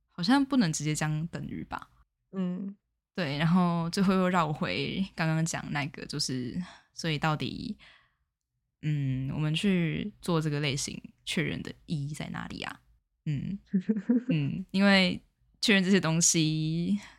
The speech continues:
Speaker 1: 虽然我现在认知可能不太一样，就是等一下可能会讲到，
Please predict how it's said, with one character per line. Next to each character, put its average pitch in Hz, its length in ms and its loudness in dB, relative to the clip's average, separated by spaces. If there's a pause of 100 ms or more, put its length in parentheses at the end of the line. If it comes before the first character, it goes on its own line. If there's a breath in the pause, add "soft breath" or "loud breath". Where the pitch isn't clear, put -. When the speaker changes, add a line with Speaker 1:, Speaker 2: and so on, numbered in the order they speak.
Speaker 1:
虽 269 160 0
然 277 80 6
我 165 100 6
现 202 180 6
在 190 180 6
认 180 200 6
知 156 240 0
可 - 140 -2
能 - 180 -6
不 - 120 -12
太 156 200 -2
一 147 80 -4
样， 156 240 -4
就 156 120 -4
是 156 260 -2 (540 loud breath)
等 151 100 -4
一 160 40 2
下 285 120 2
可 220 80 6
能 135 100 2
会 160 140 2
讲 - 240 -6 (160)
到， - 280 0